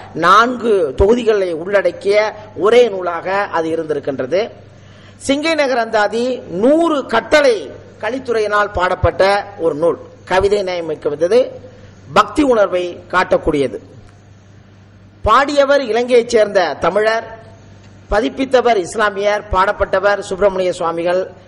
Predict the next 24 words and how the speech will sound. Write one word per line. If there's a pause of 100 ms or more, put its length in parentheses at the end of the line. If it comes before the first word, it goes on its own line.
இன
மத
நல்லிணக்கத்தை
எடுத்து
காட்டும்
போக்கினை
கொண்ட (180)
நூலாக
இது
அமைகிறது. (1200)
சிங்கை
நகர்
அந்தாதியை
பற்றி
சொல்லுகின்ற
பொழுது, (240)
இது (140)
சிங்கப்பூர்
சுப்பிரமணிய
சுவாமிகள்
மீது
பாடப்பட்ட (120)
இந்த (180)
நூல்